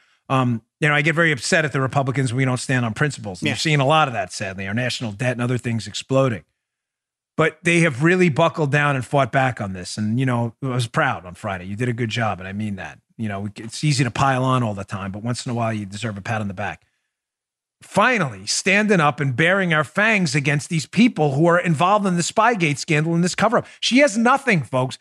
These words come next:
Speaker 1: nothing. She's testifying at an impeachment hearing and has said in her own words, you just listened to and saw, that she has no evidence of any crimes at all. Why are you here? Nunes asked her that que-, "Why are you here?"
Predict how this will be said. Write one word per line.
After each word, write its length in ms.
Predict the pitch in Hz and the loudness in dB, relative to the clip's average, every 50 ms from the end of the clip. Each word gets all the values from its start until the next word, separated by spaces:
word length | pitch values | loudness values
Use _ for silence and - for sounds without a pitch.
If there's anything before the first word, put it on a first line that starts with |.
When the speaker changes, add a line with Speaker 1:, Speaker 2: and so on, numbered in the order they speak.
| _ _ - | _ _ 2
Speaker 1:
nothing. 420 | 185 196 226 233 - - 139 92 - _ _ _ _ _ _ _ | 4 4 4 4 2 -2 -6 -6 -8 _ _ _ _ _ _ _
She's 240 | - - 226 185 - | -2 0 0 0 2
testifying 680 | - 254 294 - - 330 311 - 302 294 285 269 254 | 2 2 2 4 2 2 2 4 4 4 4 4 4
at 100 | 262 233 | 2 2
an 60 | 220 220 | 4 2
impeachment 520 | 196 - - 220 269 - - 214 202 165 | 0 4 4 4 4 4 4 4 6 6
hearing 280 | 139 139 127 123 127 123 - - - - | 6 4 2 0 -2 -4 -6 -12 -4 0
and 120 | 214 226 | 2 4
has 120 | 226 220 - | 4 4 2
said 240 | - - 269 285 285 | 2 4 4 4 6
in 80 | 277 | 6
her 200 | 254 226 214 - - | 4 4 4 2 4
own 300 | 247 262 285 302 277 254 | 4 4 6 4 4 4
words, 340 | 247 226 208 202 202 175 143 | 4 6 6 6 4 4 2
you 80 | 180 | 2
just 260 | 160 165 226 208 - 190 | 4 4 4 2 2 2
listened 300 | 202 240 - - 262 190 | 0 0 2 0 2 2
to 160 | 220 240 233 | 4 4 4
and 100 | 220 185 | 4 2
saw, 400 | - - - 202 156 123 104 107 - - - _ | 2 2 2 2 4 2 0 -6 -8 -14 -4 _
that 160 | - 247 - | 0 2 2
she 200 | - - 277 262 | 2 2 4 4
has 240 | 240 254 262 190 170 | 6 4 4 4 4
no 360 | 214 214 247 277 302 330 320 | 4 6 6 6 6 6 4
evidence 580 | - 220 220 214 175 180 160 156 165 180 - - | 4 4 2 2 4 2 2 2 2 0 -2 -2
of 240 | - - 233 196 - - | 0 0 0 0 2 2
any 240 | 240 269 302 302 | 2 4 4 4
crimes 420 | 233 - 190 214 226 247 262 240 - | 2 4 4 4 6 4 4 2 4
at 80 | 285 | 4
all. 100 | 311 311 247 | 4 4 4
Why 340 | 185 185 220 254 320 339 339 | 4 6 6 6 6 6 4
are 100 | 349 339 | 4 4
you 220 | 302 302 294 269 | 6 4 4 4
here? 520 | 196 240 302 339 359 359 262 147 - - _ _ _ _ _ _ _ _ _ _ _ _ _ _ | 6 6 8 8 8 8 6 2 -2 -10 _ _ _ _ _ _ _ _ _ _ _ _ _ _
Nunes 400 | 214 285 349 370 381 370 - - - | 4 4 6 6 6 4 4 2 2
asked 300 | - 269 320 330 - - | 4 4 4 4 4 2
her 100 | 349 339 | 2 4
that 220 | 302 285 240 - - | 6 4 4 2 2
que-, 140 | - 208 | 0 0
"Why 380 | 180 151 156 220 269 320 349 359 | 2 2 4 6 6 6 6 6
are 200 | 370 359 349 330 | 6 4 4 6
you 180 | 302 294 285 277 | 6 6 6 4
here?" 560 | 247 - 269 285 302 320 285 190 - - | 4 4 6 6 8 8 6 4 2 -2